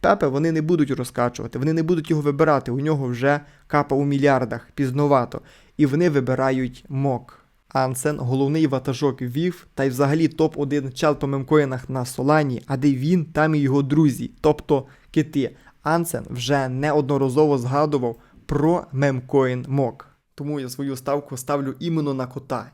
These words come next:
іменно на мок. Кращого претенденту, ніж мок, я не бачу. По суті, ринок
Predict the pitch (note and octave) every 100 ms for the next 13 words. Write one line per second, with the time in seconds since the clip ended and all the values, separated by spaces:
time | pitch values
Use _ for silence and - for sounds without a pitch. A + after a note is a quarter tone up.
0 | _ E3 F3 E3+ D3+ C3 - C3+ C3+ C#3
1 | C3 A#2 - - _ _ - D3+ D#3+ D#3+
2 | C#3 B2 C#3+ C3+ C3+ B2 B2 D3 C3+ C3
3 | B2+ B2+ B2+ B2+ C#3 C#3 - B2+ B2+ B2
4 | A2+ A2 A2 - C3 _ _ - B2+ F3
5 | F3 C#3 B2 C3 D3 E3 C3 -